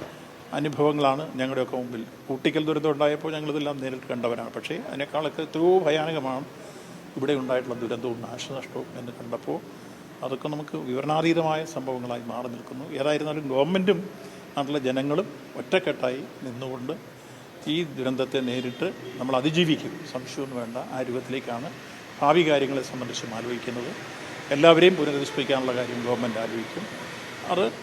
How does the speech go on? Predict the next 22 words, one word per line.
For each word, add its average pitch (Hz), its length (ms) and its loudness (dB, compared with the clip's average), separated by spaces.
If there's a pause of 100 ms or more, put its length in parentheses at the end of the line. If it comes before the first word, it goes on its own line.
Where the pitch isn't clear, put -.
എല്ലാവരുടെയും 185 440 12
അഭിപ്രായങ്ങൾ 185 520 10
തേടിക്കൊണ്ടായിരിക്കും 147 600 4
അത് 117 100 -2
ചെയ്യുക. 117 340 -2 (360)
അതുകൊണ്ട് 135 260 -2
ആരെയും 151 280 0
മാറ്റി 127 220 -4
നിർത്തിക്കൊണ്ടല്ല. 117 560 -4 (880)
അപ്പോൾ 139 180 0
ഈ 135 180 0
കാര്യങ്ങളെല്ലാം 143 580 6
പ്രത്യേകിച്ച് 175 380 4
മീഡിയ 190 300 10
ഒക്കെ 190 140 8
കാണിച്ചൊരു 170 640 4 (500)
നല്ല 151 220 8
മനസ്സ്. 139 340 6
ഞാൻ 143 360 -6
ഇപ്പം 135 240 -4
മീഡിയ 147 240 4
പ്രവർത്തകർ 180 560 4